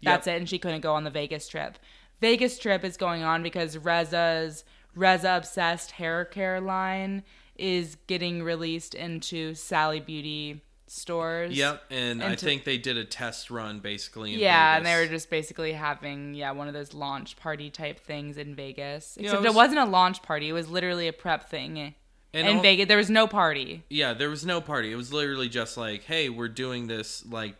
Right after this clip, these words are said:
Speaker 2: test run, and then we're also gonna have you, the, you know, the," it was weird. I thought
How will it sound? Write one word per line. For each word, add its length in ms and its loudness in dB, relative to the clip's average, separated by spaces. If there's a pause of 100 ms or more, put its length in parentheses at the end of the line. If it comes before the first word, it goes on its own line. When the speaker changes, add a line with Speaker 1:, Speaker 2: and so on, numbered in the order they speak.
(140)
Speaker 2:
test 340 -4
run, 400 -8
and 320 -10
then 360 -10
we're 160 -6
also 280 -6
gonna 180 -10
have 240 -8
you, 580 -8
the, 320 -6 (200)
you 160 -8
know, 240 -6
the," 360 -10 (440)
it 80 -6
was 180 -2
weird. 420 0
I 140 0
thought 380 -6